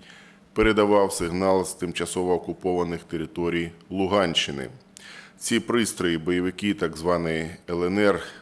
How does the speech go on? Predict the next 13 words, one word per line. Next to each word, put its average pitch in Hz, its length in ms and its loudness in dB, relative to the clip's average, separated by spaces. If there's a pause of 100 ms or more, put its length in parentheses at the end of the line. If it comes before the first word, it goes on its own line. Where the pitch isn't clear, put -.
використовували 92 960 0 (120)
для 87 380 2 (100)
зняття 87 640 -2
інформації 95 920 0
з 85 60 -4
електронних 87 640 -2 (400)
пристроїв 90 720 0 (180)
бійців 87 460 -2
Збройних 82 400 -2
сил 80 180 -4
України 101 480 0
та 101 140 -4
місцевих 87 640 -2